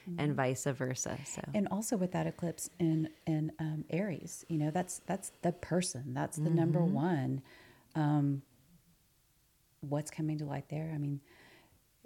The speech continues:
Speaker 2: yeah, what is good for the individual that benefits the collective, I think is more accurate.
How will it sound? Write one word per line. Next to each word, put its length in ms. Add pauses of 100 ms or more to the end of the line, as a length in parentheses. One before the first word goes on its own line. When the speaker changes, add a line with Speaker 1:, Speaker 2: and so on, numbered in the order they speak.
(480)
Speaker 2:
yeah, 300
what 160
is 120
good 320
for 100
the 160
individual 560
that 260
benefits 520
the 120
collective, 560
I 60
think 240
is 140
more 180
accurate. 420